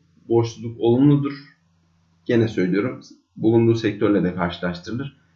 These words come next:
Bulunduğu sektörün üçte birinden dahi az, yüzde on sekiz,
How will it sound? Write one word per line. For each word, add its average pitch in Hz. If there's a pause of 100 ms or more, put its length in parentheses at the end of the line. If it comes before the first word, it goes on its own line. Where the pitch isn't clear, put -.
(200)
Bulunduğu 147
sektörün 143
üçte 127
birinden 127
dahi 113
az, - (600)
yüzde 117
on 120
sekiz, 117